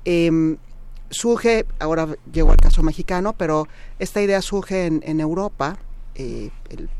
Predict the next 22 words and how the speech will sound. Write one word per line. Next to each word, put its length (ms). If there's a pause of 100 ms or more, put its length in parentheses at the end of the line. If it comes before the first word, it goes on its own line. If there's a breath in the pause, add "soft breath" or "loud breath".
quizás 240
el, 160
la, 540
el 140
que 340 (840 loud breath)
pensamos 460
de 80
inmediato 480
es 80
el 80
estado 300
de 40
bienestar 460
alemán, 560 (400 loud breath)
pero 180
también 320
hay 120
en 100
el 80
Reino 260
Unido, 460
hay 80